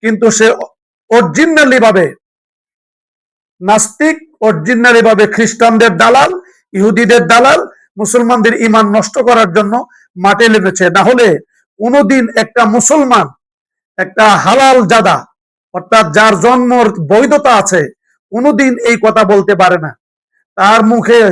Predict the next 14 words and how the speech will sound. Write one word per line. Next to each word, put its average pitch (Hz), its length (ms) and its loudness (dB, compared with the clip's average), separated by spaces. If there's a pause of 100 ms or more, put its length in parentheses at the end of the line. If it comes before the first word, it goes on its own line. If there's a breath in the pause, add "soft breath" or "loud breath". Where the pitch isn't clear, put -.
(160)
প্রস্রাব 277 420 0
করে 247 240 0
দেওয়া 202 280 2
ফরজ। 214 640 -2 (600)
দাঁড়িয়ে 233 440 2
তাকে, 220 380 0
সারা 233 300 0
বাংলাদেশের 233 680 0 (120)
মুসলমানকে 240 640 0
বলছি, 214 320 -2 (400)
তারে 220 240 2 (100)
যারা 226 380 4 (160)
যেখানে 247 380 0
পাবেন, 233 380 2